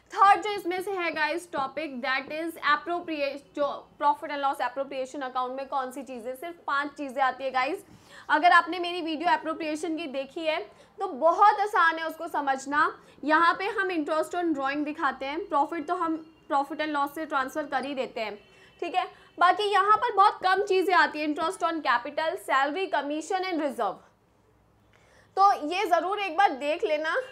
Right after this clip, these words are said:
बाकी interest on drawing must है, करना ही करना है, ये ज़रूरी करना है।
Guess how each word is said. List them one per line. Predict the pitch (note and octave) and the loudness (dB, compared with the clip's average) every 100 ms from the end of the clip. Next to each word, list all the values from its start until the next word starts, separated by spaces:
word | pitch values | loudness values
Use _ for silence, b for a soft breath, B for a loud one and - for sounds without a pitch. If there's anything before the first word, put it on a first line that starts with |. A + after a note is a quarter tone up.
| - | 0
बाकी | C#4+ D#4+ G4 F#4+ | 6 6 4 -4
interest | D4+ D#4+ D#4+ D#4+ | -2 0 -2 -2
on | G4 F4+ | -4 -2
drawing | D#4+ E4 E4+ C#4 | -2 -2 -4 -2
must | C#4+ G#4 - E4+ | -2 -4 -6 -4
है, | E4+ | -4
करना | E4 C4+ C#4+ | -4 -6 -6
ही | D#4+ | -6
करना | D#4 D4 D#4 | -4 -4 -2
है, | D#4 E4 B B B B3+ | -4 -4 B B B -8
ये | B3 E4+ F#4 | -4 -2 -2
ज़रूरी | D4 C#4 D4 E4 F4 | -2 -2 -2 -2 -2
करना | D#4+ D4 D#4 F4+ | -2 -2 0 -2
है। | E4 | -2